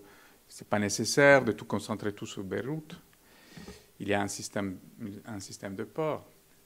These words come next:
ça c'est vrai. Et il y a aussi, euh, la possibilité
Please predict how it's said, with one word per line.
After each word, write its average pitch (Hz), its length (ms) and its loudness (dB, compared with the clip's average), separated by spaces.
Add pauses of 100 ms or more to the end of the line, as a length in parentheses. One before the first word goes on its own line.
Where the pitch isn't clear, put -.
ça - 160 -14
c'est - 160 -8
vrai. 123 260 -2 (840)
Et 98 640 -6
il 104 80 -6
y 107 60 0
a 101 60 2
aussi, 123 540 -2 (100)
euh, 92 840 -6
la 104 140 -2
possibilité 107 1080 -2